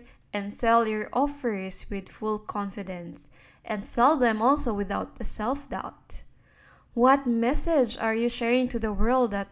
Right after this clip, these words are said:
makes you truly fulfilled? How can you sell without feeling icky and without convincing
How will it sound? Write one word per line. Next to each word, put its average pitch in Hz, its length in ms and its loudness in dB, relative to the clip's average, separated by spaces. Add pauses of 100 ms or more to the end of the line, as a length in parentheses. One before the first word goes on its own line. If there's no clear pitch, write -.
makes 208 540 -4
you 226 140 -4
truly 320 680 -2
fulfilled? 214 560 -10 (1800)
How 262 120 6
can 349 220 -2
you 339 60 0
sell 262 320 4
without 226 320 0
feeling 208 500 -6
icky 190 640 -8
and 185 340 -10
without 185 540 -2
convincing 208 920 2